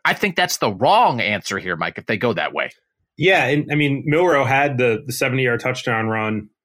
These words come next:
Speaker 2: against Arkansas last year when he came in for Bryce. And, um, yeah, i-, if you're running the Milroe offense, it's going to be more quarterback run based, option runs.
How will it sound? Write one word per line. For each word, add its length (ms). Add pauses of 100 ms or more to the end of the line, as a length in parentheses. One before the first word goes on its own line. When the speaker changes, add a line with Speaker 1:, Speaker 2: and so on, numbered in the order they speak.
(140)
Speaker 2:
against 300
Arkansas 480
last 320
year 200
when 100
he 60
came 200
in 160
for 100
Bryce. 480
And, 160 (540)
um, 400 (220)
yeah, 160
i-, 80
if 380
you're 120
running 380
the 60
Milroe 460
offense, 560
it's 140
going 280
to 80
be 100
more 640
quarterback 540
run 260
based, 420
option 420
runs. 680